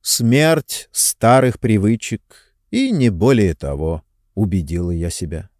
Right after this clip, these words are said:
Не забывай поэму «Ты не можешь не быть собой». Притащишь себя с собой в любую точку планеты,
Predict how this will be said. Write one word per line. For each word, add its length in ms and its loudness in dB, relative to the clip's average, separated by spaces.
Не 180 6
забывай 460 4
поэму 520 4
«Ты 120 4
не 140 4
можешь 480 2
не 120 2
быть 220 0
собой». 560 -6
Притащишь 840 0
себя 340 2
с 60 -6
собой 460 2
в 100 0
любую 480 0
точку 420 -4
планеты, 640 2